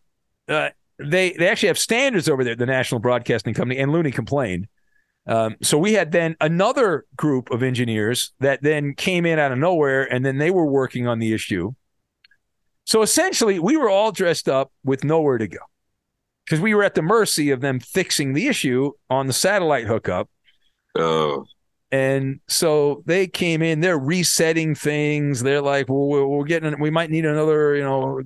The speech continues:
Speaker 1: uh, device to connect everything. Uh, and, but we don't know if we have one or where we, we have one, but we don't know where it is. And the people aren't here yet because of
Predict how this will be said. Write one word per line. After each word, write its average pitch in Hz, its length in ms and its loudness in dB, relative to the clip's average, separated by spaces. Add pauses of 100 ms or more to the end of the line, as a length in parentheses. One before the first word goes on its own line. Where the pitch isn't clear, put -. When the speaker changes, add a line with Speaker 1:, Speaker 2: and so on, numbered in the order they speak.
(120)
Speaker 1:
uh, 131 240 -4
device 147 500 0
to 139 80 -2
connect 170 360 -2
everything. 147 840 0
Uh, 117 600 -2
and, 113 280 -6
but 131 200 -2
we 151 100 2
don't 156 140 0
know 143 140 2
if 127 100 -6
we 123 80 -2
have 196 320 0
one 170 500 0
or 120 140 2
where 135 200 0
we, 127 220 -6
we 139 140 -4
have 196 300 -2
one, 170 180 0
but 139 80 -2
we 147 80 0
don't 131 80 -2
know 233 60 -2
where - 180 -2
it 131 60 -4
is. 190 440 0
And 143 60 -4
the 120 60 -4
people 151 280 -4
aren't 123 220 -4
here 208 160 -2
yet 175 400 -2 (420)
because 120 340 -6
of 113 120 -4